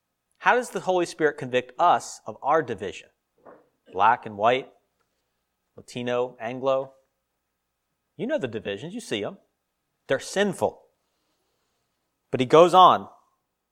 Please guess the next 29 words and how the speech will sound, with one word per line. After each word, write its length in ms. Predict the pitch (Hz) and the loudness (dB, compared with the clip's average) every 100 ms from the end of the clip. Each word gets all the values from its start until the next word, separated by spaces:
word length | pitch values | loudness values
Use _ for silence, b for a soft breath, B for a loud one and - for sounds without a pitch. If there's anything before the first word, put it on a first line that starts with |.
| _ | _
Religious, 500 | 127 143 180 131 - | 6 6 6 2 0
circumcised 640 | 175 180 180 160 156 147 | 4 4 2 6 6 6
nor 160 | 139 147 | 0 0
uncircumcised. 1000 | 156 170 147 - 120 - 107 95 95 - | 0 2 0 2 -2 2 2 2 -6 0
Those 280 | 143 160 143 | 4 4 0
who 100 | 143 | -8
keep 300 | - 214 214 | -4 -4 0
the 120 | 202 | 0
rules 360 | 190 190 190 | 2 0 0
and 140 | 143 110 | -2 -2
those 260 | 127 139 | 0 0
who 80 | 131 | -4
don't. 480 | 113 113 98 - - _ _ _ _ _ _ _ _ _ _ _ _ | -6 -4 -4 -8 -20 _ _ _ _ _ _ _ _ _ _ _ _
We 120 | - 165 | -6 0
know 160 | 135 | 2
those 220 | 117 139 | 4 2
people. 420 | - 98 92 92 _ _ _ _ _ _ _ _ _ | 0 -10 -8 -12 _ _ _ _ _ _ _ _ _
They 80 | 127 | -6
don't 180 | 135 - | -6 -8
do 100 | 123 | -6
the 100 | 113 | -2
right 180 | 131 | -2
thing. 260 | 131 123 87 _ _ _ _ _ _ _ _ _ _ _ | -2 -8 -8 _ _ _ _ _ _ _ _ _ _ _
So 100 | 113 | -6
we're 100 | 120 | -4
gonna 120 | 98 | -4
separate 540 | - - 147 117 101 - | -8 -2 0 0 -6 -6
from 200 | 87 | -14
them. 120 | 82 | -14